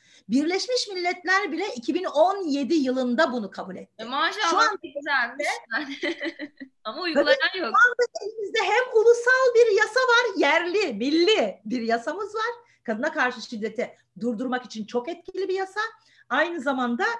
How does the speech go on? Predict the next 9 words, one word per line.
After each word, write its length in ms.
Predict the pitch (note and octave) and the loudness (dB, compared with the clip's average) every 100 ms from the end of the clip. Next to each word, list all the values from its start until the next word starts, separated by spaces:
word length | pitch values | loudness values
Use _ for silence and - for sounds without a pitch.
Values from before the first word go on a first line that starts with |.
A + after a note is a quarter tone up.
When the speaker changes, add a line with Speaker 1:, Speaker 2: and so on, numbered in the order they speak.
| - | -2
Speaker 1:
bir 200 | F4+ C4+ | -2 0
Birleşmiş 540 | A#3 A3+ G#3+ G4 F#4+ | -2 -4 -6 -8 -8
Milletler 500 | D#4+ A3+ G3 F#3+ E3+ | -6 -6 -6 -10 -10
kararı 380 | F3+ F3 E3+ E3 | -10 -10 -12 -12
var. 140 | F3 - _ _ | -16 -16 _ _
Kadına 400 | A#3+ A3+ D#4 F4 | -4 -2 -2 -4
karşı 420 | D4+ B3+ A3 G#3+ | -2 -4 -4 -6
sistematik 720 | F#3 - - A3 A3 A3+ A#3 B3 | -12 -14 -14 -10 -6 -6 -8 -14
şiddet 440 | - F#3+ C4 C#4 | -14 -10 -10 -12